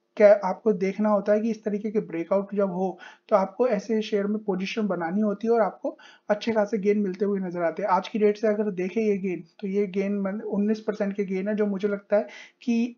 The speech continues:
इस वाले जब क्वार्टर के रिजल्ट आएंगे तब तक ये फ़ोर्टी फ़ोर रुपीज तक पहुंच जाएगा। ओके, बल्कि उससे पहले भी शायद पहुंच जाए,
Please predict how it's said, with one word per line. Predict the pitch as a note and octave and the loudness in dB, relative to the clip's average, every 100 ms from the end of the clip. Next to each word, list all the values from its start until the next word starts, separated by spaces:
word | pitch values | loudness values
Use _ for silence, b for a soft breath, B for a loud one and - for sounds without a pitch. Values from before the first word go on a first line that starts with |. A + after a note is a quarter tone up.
| B3 | -6
इस | A#3+ | 0
वाले | A#3+ A#3 A#3 | 2 4 4
जब | A3 | 2
क्वार्टर | A3 G3+ G#3+ | 2 2 2
के | G#3+ | 0
रिजल्ट | G3+ G3 G3 G3 | 0 0 -2 -2
आएंगे | F#3 G#3 | -2 -4
तब | G3+ - | -4 -6
तक | G3+ G3+ | -8 -2
ये | A3 G#3+ B _ | -2 -2 B _
फ़ोर्टी | - G#3+ | 4 4
फ़ोर | A3+ A#3 | 4 4
रुपीज | A3+ A3 A3 G#3+ | 2 0 -4 -4
तक | G#3+ | -4
पहुंच | - F#3+ F#3+ | -4 -6 0
जाएगा। | G#3+ F3+ F3+ F#3 A3 A#3 _ | -2 0 -2 -2 -6 -8 _
ओके, | A4+ F3 G#3 | -6 -2 -2
बल्कि | G3 G3 A3 | -2 -2 -2
उससे | G#3 A3+ | -2 -2
पहले | G#3 F3+ F#3+ | -2 -2 -4
भी | G3 | -4
शायद | - F#3 | -4 -6
पहुंच | F#3+ G3 F3 | -6 -8 -4
जाए, | G3 | -4